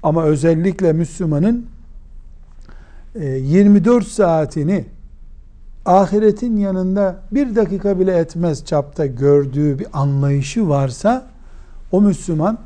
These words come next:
daha büyük gayretler, daha büyük hamleler içerisinde olur, olmalıdır da. Şimdi bu bakış türünü, yani ahireti dünyaya ezdirmeme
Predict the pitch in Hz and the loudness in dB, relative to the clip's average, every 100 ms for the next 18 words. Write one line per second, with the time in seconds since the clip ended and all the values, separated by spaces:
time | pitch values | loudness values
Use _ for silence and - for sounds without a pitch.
0 | - - - 160 214 220 185 180 165 156 | -18 -14 0 4 4 2 0 0 0 0
1 | 151 151 131 120 139 180 151 180 - - | -2 -4 -4 -2 0 0 0 -2 -4 -14
2 | - - 160 165 156 151 170 175 147 160 | -18 -6 -2 0 0 2 2 0 -4 -4
3 | 143 135 170 143 - 151 180 - - - | -6 -6 -8 -6 2 6 6 4 -4 -20
4 | - - 151 156 151 151 151 147 123 131 | -8 2 2 4 4 2 2 0 -2 -4
5 | 123 - - - - - - - 262 220 | -6 -8 -18 -20 -20 -20 -16 -6 -2 2
6 | 208 202 - - - 196 277 190 180 196 | 2 0 -14 -16 -2 0 2 4 2 2
7 | 196 - - 165 156 160 135 - - - | -4 -4 -6 -2 -2 -2 -4 -6 -20 -20
8 | - - - - - 151 131 127 110 - | -20 -20 -20 -20 -12 -6 -4 -6 -10 -16
9 | - - - 147 151 151 180 180 175 226 | -20 -16 -4 0 2 0 0 0 0 -2
10 | 202 - - - - - - - - 147 | -2 -4 -18 -20 -20 -20 -20 -20 -4 0
11 | 180 180 180 180 170 170 214 254 196 175 | 2 2 2 2 4 4 2 0 2 2
12 | 143 147 208 175 120 101 | 2 2 2 2 -2 -6